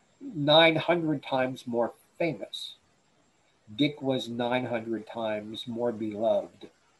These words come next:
by his fellow comedians. And that does not include me, 'cause I never met Dick. And Don and I were very close friends. So I know what problem people had with Don. Maybe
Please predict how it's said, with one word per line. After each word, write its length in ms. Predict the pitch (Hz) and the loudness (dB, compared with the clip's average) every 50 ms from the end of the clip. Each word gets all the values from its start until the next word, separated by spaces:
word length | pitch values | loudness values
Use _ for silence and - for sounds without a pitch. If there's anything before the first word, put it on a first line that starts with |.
| _ _ - | _ _ -8
by 220 | 110 107 113 110 110 | -4 -2 0 0 0
his 180 | 113 107 - | 0 -2 -4
fellow 360 | - - 123 107 104 104 98 - - | 0 4 4 4 4 2 -4 -8 -12
comedians. 680 | - 98 95 90 87 - - - - - - - - - _ _ _ _ _ _ _ _ _ _ _ _ _ _ _ _ _ - | -16 -14 -14 -14 -14 -14 -16 -18 -20 -18 -16 -16 -16 -16 _ _ _ _ _ _ _ _ _ _ _ _ _ _ _ _ _ -2
And 240 | - 135 139 131 143 | -2 0 0 0 0
that 140 | 151 135 131 | 0 2 2
does 160 | 160 160 165 | 2 2 4
not 140 | 185 180 180 | 6 6 6
include 360 | 175 160 143 - 165 185 202 180 | 4 2 2 2 0 2 2 0
me, 200 | 160 151 160 156 | 0 0 0 2
'cause 120 | - - | 4 4
I 60 | 131 135 | 4 4
never 200 | 170 160 151 127 | 4 4 2 2
met 280 | 127 147 160 156 151 | 2 0 -2 -2 0
Dick. 300 | 151 160 165 165 - - - _ _ _ _ _ _ _ | 0 0 0 0 -2 -10 -18 _ _ _ _ _ _ _
And 220 | - 120 117 113 113 | -8 -8 -2 2 4
Don 220 | 135 147 185 165 | 6 6 6 6
and 100 | 143 127 | 4 6
I 100 | 131 143 139 | 6 6 6
were 120 | 135 123 110 | 6 6 6
very 220 | 127 131 127 120 | 6 6 4 4
close 300 | - - 120 117 - - | 2 0 0 0 -2 -4
friends. 420 | - - 104 - - - - - - _ _ _ _ _ _ _ _ | -10 -12 -12 -12 -12 -14 -14 -14 -14 _ _ _ _ _ _ _ _
So 600 | - - - - 120 117 113 113 110 110 113 - - | -8 -2 2 4 6 6 6 6 4 2 0 -2 0
I 200 | 120 120 120 123 | 2 2 2 2
know 320 | 120 123 135 143 156 165 | 2 4 8 12 12 12
what 760 | 170 156 147 143 131 127 123 120 120 123 143 151 143 - - - _ _ _ _ _ _ _ _ - - - _ _ _ - - | 12 12 10 8 2 0 -2 2 6 10 10 10 10 8 4 -4 _ _ _ _ _ _ _ _ -20 -20 -20 _ _ _ 2 6
problem 440 | - 160 156 160 160 160 151 139 139 | 8 10 12 12 12 10 10 6 4
people 340 | - - 143 131 131 127 - | 0 -4 -4 -2 0 -2 0
had 320 | - - 117 123 131 147 | 0 2 2 2 2 2
with 160 | 165 151 143 | 0 -2 0
Don. 360 | 165 165 165 170 180 202 214 - _ _ _ _ _ _ _ _ _ _ _ _ _ - | 2 2 2 2 0 -2 -4 -10 _ _ _ _ _ _ _ _ _ _ _ _ _ -8
Maybe 380 | 123 127 139 147 143 151 151 | -2 0 2 4 2 2 0